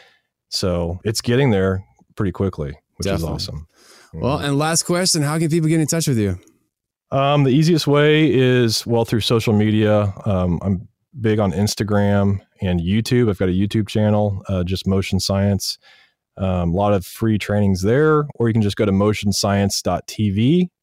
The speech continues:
Speaker 1: and, uh, put your information in, and you'll get connected to me.
Speaker 2: All right, Cameron. Thank you so much for your time. I appreciate it.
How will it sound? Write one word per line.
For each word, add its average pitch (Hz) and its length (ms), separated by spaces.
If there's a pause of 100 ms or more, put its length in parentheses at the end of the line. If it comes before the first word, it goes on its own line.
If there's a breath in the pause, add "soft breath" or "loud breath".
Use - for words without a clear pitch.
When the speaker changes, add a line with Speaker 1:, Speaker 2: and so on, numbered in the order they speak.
(220)
Speaker 1:
and, 92 680
uh, 82 380 (200)
put 101 120
your 95 100
information 101 460
in, 110 340
and 90 340
you'll 92 160
get 90 260
connected 92 440
to 113 120
me. 87 240 (220)
Speaker 2:
All 90 100
right, 113 180
Cameron. 110 360
Thank 120 160
you 127 80
so 131 100
much 123 140
for 123 100
your 120 60
time. 131 240
I - 20
appreciate 107 400
it. 85 120